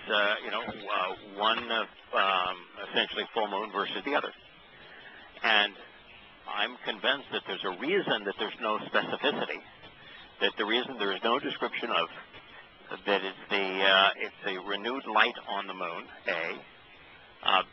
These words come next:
based not on, uh, not, not specified if it's astronomical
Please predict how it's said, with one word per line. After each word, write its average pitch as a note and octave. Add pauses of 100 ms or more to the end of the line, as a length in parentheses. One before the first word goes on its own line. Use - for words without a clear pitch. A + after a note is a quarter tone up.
(220)
based G#2
not A#2
on, A#2
uh, G#2
not, G2
not A2+
specified A2+
if -
it's F#2
astronomical G2+